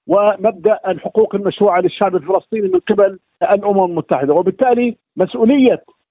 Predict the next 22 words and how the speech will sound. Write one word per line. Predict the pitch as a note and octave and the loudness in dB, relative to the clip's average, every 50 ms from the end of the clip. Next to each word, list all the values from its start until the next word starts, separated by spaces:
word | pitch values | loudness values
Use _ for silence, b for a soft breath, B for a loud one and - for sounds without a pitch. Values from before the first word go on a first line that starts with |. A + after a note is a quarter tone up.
| _ - | _ -2
المحافظة | F3 F3 F3 D3+ - A#3 B3 F#3+ A3 A3+ A3+ G#3+ | 0 0 0 0 0 -2 -2 -2 0 0 0 0
على | G3+ | 0
الأمن | G3 - A3+ A3+ A3 G#3 | -2 -4 -4 -2 0 0
والسلم | G#3 F#3 - - A#3+ A#3 A#3 A3 | 0 0 0 0 0 -2 0 -2
هي | F3 F#3+ A3+ A3 G3+ | -6 -2 -2 0 0
مسؤولية | G3 E3+ - A3+ G#3 G3+ A3+ A3+ G#3+ F3+ - G3 | -2 -4 -4 -6 -4 -2 0 0 0 0 0 -2
مجلس | A3 G#3+ F#3+ F#3 - - | -4 -2 -2 -2 -2 -2
الأمن، | F#3 F#3+ G3+ A3+ B3+ D#4 C4+ B3 - _ _ _ _ _ | 0 0 0 0 0 -2 -2 -4 -8 _ _ _ _ _
فشل | B3+ B3+ - - B3 A#3+ | -2 0 0 0 0 2
وعجز | A3 G3 F#3+ F3 F3+ G3+ A#3+ G#3+ G3+ F3+ A3 | 2 2 2 2 2 0 0 -2 -2 -2 0
وأخفق | A3 G3 F#3+ G3 A#3+ - - - G#3+ - G#3 | 2 2 2 2 0 -2 -4 -8 -4 -4 -4
مجلس | F#3+ F#3+ G3 F3 F3+ D3+ - | -2 -2 -4 -4 -6 -4 -2
الأمن | G#3 A3+ A3 G#3+ G3+ | -2 0 0 0 0
باتخاذ | F3+ F#3 F3+ - G3+ - G3+ G#3 G3+ | 0 0 0 0 -2 -2 0 0 0
قراراته، | - - F#3 F#3+ G3+ G#3+ G#3 - G#3 G#3 G3+ - _ _ _ _ _ - | 0 -4 -2 0 0 0 0 0 0 -2 -2 -4 _ _ _ _ _ -2
لجأنا | D3 E3 D3+ B3 B3+ B3+ - A3+ A#3 A3+ | -2 0 2 0 -2 0 0 -2 0 0
إلى | A3 A3 | 0 0
الجمعية | G#3 D#3 G3+ G#3 G3+ A3 A3 G#3 G#3 | 0 0 -2 -2 0 0 0 0 2
العامة، | G3 G3 G#3+ G#3+ A3 G#3+ | 2 0 0 0 0 0
وإسرائيل | G#3 G3 F#3+ - - - G#3 G3+ A3 A3+ A3 G#3+ F#3+ F3+ | 2 2 0 -2 -2 -2 -2 -2 -2 -2 -4 -6 -4 0
ملزمة | G#3 C#4 D4 A3+ E3 G#3+ A3+ A3+ A3+ A3 A3 G3+ - _ _ _ _ _ _ _ - | 0 2 0 0 0 -2 0 0 0 -2 -2 -4 -8 _ _ _ _ _ _ _ -2
بالامتثال | E3 G#3+ A3+ A3 G#3 G#3 G#3 G3 - - G3 - - A3+ G#3+ G#3+ A3+ G3+ | 0 2 4 4 2 2 0 -2 -2 -6 -4 0 0 2 2 2 0 -4